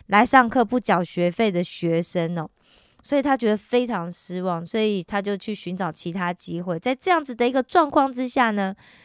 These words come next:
他有一个机会呢，他就去了米兰。那在米兰呢，他就认识了当时米兰非常著名的主教，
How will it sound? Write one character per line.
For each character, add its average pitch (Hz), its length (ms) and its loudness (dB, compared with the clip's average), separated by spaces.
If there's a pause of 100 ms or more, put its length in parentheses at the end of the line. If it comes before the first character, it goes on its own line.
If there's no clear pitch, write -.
(200)
他 330 80 0
有 254 240 6
一 226 160 2
个 254 160 -2
机 262 340 -2
会 269 280 2
呢， 208 180 -2
他 214 160 -6
就 208 400 0
去 - 240 -4
了 202 100 2
米 160 300 -6
兰。 - 180 -8 (600)
那 370 120 0
在 370 160 4
米 269 260 2
兰 208 220 6
呢， 240 120 -4
他 285 120 -4
就 269 160 0
认 277 280 0
识 247 220 -6
了 214 120 0
当 214 260 -2
时 175 220 -6
米 170 220 -4
兰 160 160 -4
非 190 180 -2
常 170 180 -4
著 214 160 -4
名 170 160 -4
的 170 120 0
主 151 260 -8
教， 156 320 -4